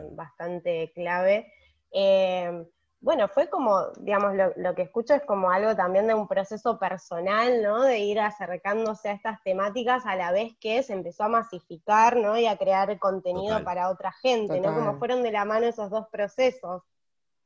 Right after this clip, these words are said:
Speaker 2: Sí, claro, claro, claro. Es, es imposible que esto sea solo laboral, ¿no?
Speaker 1: Ujú.
Speaker 2: O solo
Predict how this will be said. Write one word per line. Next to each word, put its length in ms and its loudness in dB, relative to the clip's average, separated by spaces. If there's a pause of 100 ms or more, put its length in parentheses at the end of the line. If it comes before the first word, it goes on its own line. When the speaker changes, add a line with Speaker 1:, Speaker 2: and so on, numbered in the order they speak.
(920)
Speaker 2:
Sí, 440 -2
claro, 300 -4
claro, 260 -6
claro. 240 -4
Es, 240 -6
es 320 -8
imposible 540 -2
que 80 -6
esto 180 -8
sea 680 -8 (320)
solo 380 0
laboral, 800 -2
¿no? 260 -6
Speaker 1:
Ujú. 160 -4 (140)
Speaker 2:
O 40 -6
solo 640 -4